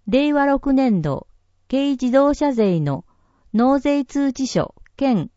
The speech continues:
納付書を五月中旬に送付します。納期限は五月三十一日金曜です。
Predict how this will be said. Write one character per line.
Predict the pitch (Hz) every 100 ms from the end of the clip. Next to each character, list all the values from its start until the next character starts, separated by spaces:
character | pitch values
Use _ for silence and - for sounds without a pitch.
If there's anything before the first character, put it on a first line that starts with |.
| -
納 | 220 269
付 | 269 -
書 | 220 160
を | 139 - _ -
五 | 262 285
月 | 269 - 151
中 | - 240 262
旬 | 240 254 240
に | 226 220
送 | 285 269
付 | - 175
し | -
ま | 156 147
す。 | - - _ _ _ _ _ _ _ _ - _ _ _ _ _ _ _ _
納 | 214 262 294
期 | - 277
限 | 226 175 147
は | 135 - _ _ _ -
五 | 247
月 | 285 262 -
三 | 151 262 269 220
十 | 185 170
一 | - 165
日 | 160 - 135 -
金 | - 226 240
曜 | 240 180 139
で | 131
す。 | - -